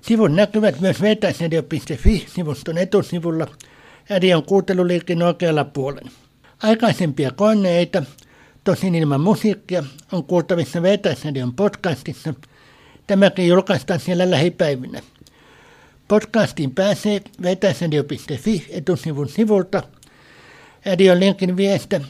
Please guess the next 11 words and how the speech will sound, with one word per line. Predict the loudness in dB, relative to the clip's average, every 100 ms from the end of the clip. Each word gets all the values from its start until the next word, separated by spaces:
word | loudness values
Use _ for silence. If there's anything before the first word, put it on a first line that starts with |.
| -10 -4
vasemmalla | -2 0 2 2
puolen | 2 0 2 2
olevasta | 0 -2 -4 -2
linkistä. | -2 -2 -6 -16 -20 -20 _ _ -20 _
Muistutetaan | 2 2 2 -4 -4 -2 2
lopuksi, | 2 2 -2 0 -4 -4 -16 -14 -12
että | -2 0
ohjelutoimitukselle | 2 2 2 2 2 -2 -8 -6 -6 -4
voi | -4
lähettää | -4 -6 -8 -10
palautetta | -2 2 4 2 0 -4 -6